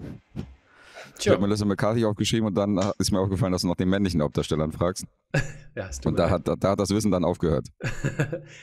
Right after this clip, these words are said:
Speaker 2: Ja, die beiden sind damit, das sind ja die, die, die sie quasi so anhimmelt, weil die da alle Missionen kriegen und sie nie, äh, in the field darf. Und dann ist es eigentlich eine recht, äh, lustige Comedy mit beiden.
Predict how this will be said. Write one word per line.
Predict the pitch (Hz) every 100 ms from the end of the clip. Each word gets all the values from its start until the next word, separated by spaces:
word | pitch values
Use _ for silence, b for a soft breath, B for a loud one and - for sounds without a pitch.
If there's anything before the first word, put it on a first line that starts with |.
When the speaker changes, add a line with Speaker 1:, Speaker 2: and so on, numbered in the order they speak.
| 143
Speaker 2:
Ja, | 151 117
die | 147
beiden | 156 170
sind | 170
damit, | 170 175
das | 160
sind | 165
ja | 143
die, | 143 147 139
die, | 143 135
die | 135
sie | 135 120
quasi | 135 127 127
so | 135
anhimmelt, | 147 143 135 135 123
weil | 117
die | 120
da | 120 -
alle | 123
Missionen | 117 120 120 127
kriegen | - 123 117
und | 107
sie | 113
nie, | 113 113 107
äh, | 113 117 117 113 113
in |
the | 117
field | 113 127 127
darf. | 123 120
Und |
dann | 120
ist | 185
es | -
eigentlich | 254 247
eine | 247 240 b b b
recht, | 165 185 - 160
äh, | 151 156
lustige | 185 - 107
Comedy | - 90 92
mit | 90 85
beiden. | -